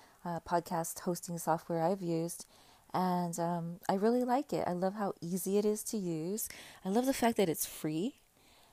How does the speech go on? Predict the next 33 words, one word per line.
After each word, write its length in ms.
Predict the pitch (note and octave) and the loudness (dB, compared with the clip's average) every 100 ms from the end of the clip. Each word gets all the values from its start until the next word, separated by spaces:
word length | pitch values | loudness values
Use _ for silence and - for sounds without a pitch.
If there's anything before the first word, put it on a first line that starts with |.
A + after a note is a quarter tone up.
| _ - | _ 0
And 420 | F#3+ F#3+ F#3+ F#3 - _ - | 4 4 4 0 -8 _ 0
they 80 | G3 | 2
have 240 | G#3+ F#3+ | 4 2
so 140 | - | 2
many 200 | A3 A#3+ | 4 4
tools 400 | G#3+ - B3 B3+ | 2 2 4 4
here, 140 | - F#3 | 4 2
like 180 | E3 D#3+ | 0 -2
music 800 | E3 F#3+ F#3 G3 F#3 F#3+ - - - - - - | 2 2 4 4 4 2 -2 -14 -20 -20 -18 -4
and 160 | F#3 | 0
all 100 | F#3+ | 2
these 180 | F#3+ F#3+ | 2 0
different 260 | G3+ G3+ - | 0 -2 2
options 400 | F#3 - - G3 | 2 2 0 2
that 160 | F#3 | 2
help 300 | F#3+ F#3+ G3 | 2 0 0
you 120 | G#3+ F#3+ | 0 -2
record 460 | E3 - F#3 F#3+ | -2 0 2 2
and 160 | F#3 - - | 0 -2 0
edit 240 | F3+ F#3+ | 2 2
your 140 | F3 | -2
podcast, 600 | - - E3 - G3+ A3 - | -6 -4 -4 -2 -2 -2 -2
either 200 | F#3 F3+ | 0 0
from 200 | - E3 | -2 -6
your 100 | C#3 | -8
phone 520 | - F3+ F3+ G3+ A#3 - - - - | -6 -2 2 2 0 -6 -20 -20 -4
or 140 | E3+ E3+ | 2 2
your 300 | D#3+ D3+ D3 | 2 -2 -4
P 200 | - F3 | -2 0
C 520 | - E3+ D#3+ A3+ B3 | 2 2 4 4 2
or 20 | |
your 160 | D#3 - | 0 -4
computer. 540 | E3 - D#3 F3+ A#3 | -10 -6 -2 -2 -2